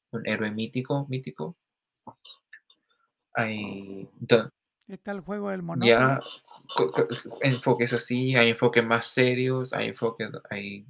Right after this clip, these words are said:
Speaker 1: acercamientos donde utilizan lenguaje más para niños, hay cientos, cientos de formas de hacer presupuesto.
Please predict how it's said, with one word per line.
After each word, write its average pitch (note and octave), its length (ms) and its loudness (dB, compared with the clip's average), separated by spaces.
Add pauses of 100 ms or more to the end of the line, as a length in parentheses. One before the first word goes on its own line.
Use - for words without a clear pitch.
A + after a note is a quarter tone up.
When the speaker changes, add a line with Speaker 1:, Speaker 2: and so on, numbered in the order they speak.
(100)
Speaker 1:
acercamientos G#2+ 720 -6
donde G#2 480 -8 (180)
utilizan A2+ 480 0
lenguaje G#2+ 360 -4
más G#2+ 180 -2
para G2 220 2
niños, A#2+ 640 -4
hay B2+ 220 0 (500)
cientos, - 800 -2
cientos C#3 420 -2
de A#2+ 80 0
formas G2+ 640 0 (760)
de - 60 0
hacer - 240 6
presupuesto. - 760 0